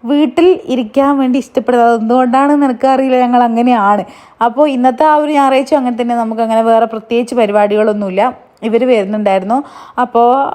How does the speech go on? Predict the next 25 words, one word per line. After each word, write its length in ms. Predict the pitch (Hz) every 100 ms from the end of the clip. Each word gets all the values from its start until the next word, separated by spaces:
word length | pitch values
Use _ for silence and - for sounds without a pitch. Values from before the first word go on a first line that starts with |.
| -
ആ, 240 | 294 294 -
അങ്ങനെയുള്ള 460 | 285 359 415 320 285
കാര്യങ്ങൾ 340 | 240 190 190
മാത്രമേ 400 | 196 175 165 180
ഉണ്ടായിട്ടുള്ളൂ. 340 | 175 165 170 233
അപ്പോൾ 100 | 285
രാവിലെ 340 | 285 269 285
ഞാൻ 200 | 269 254
കാണിച്ചല്ലോ, 400 | 233 202 190 196
ദോശയും 600 | 190 196 196 202 202 208 208
ചട്നിയും 380 | 190 190 190
ആയിരുന്നു. 300 | 180 165 170 240
അല്ല, 120 | 185 -
ഛേ, 420 | - 330 330 311 294 - -
ദോശയും 520 | 180 202 220 262 254 214
ബീഫും 360 | 208 214 -
ആയിരുന്നു, 360 | 196 170 160 202 - - -
അത് 220 | 190 196
കഴിച്ചു. 380 | 226 185 170 -
അപ്പോൾ 260 | 233 208 214
നൈരിക്കുട്ടനും 640 | 220 214 208 226 226 233
ഞങ്ങളുടെ 280 | 226 208 202 202
കൂടെ 120 | 196
ഇരുന്ന് 240 | 196 190 208
കഴിക്കുന്നുണ്ടായിരുന്നു. 840 | 185 165 190 180 175 170 180 247